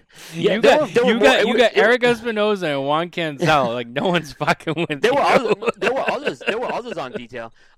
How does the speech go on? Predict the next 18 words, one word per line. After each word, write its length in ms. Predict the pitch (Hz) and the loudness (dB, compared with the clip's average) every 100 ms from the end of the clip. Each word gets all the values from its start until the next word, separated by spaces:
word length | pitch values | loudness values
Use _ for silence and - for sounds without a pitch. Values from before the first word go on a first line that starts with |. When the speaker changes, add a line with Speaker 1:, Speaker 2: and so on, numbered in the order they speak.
| 226 | -12
Speaker 1:
I 120 | 208 | -10
know 180 | 240 285 | -8 -6
Hector's 420 | 240 247 220 190 | -6 -6 -10 -10
son 220 | 196 233 220 | -12 -12 -10
did 160 | 165 | -10
it 140 | 131 135 | -10 -10
last 260 | 156 156 | -12 -12
year. 200 | 127 95 80 _ _ _ _ _ - | -18 -20 -20 _ _ _ _ _ -8
Speaker 2:
Okay. 260 | 151 151 147 | -2 -2 -4
Speaker 1:
Hector 240 | 196 214 | -12 -12
Alfonso 500 | 202 185 180 170 170 139 _ _ _ | -12 -12 -14 -12 -14 -14 _ _ _
Junior 500 | 151 262 302 151 110 135 _ _ _ _ _ _ _ - | _ -18 -14 -14 -16 _ _ _ _ _ _ _ _ -10
Speaker 2:
Yep. 140 | 127 | -10
Speaker 1:
did 120 | 160 | -10
the 80 | 151 | -14
security 460 | - 143 139 131 123 | -20 -18 -14 -12 -10
last 320 | 120 120 _ | -12 -12 _
year 160 | 82 | -20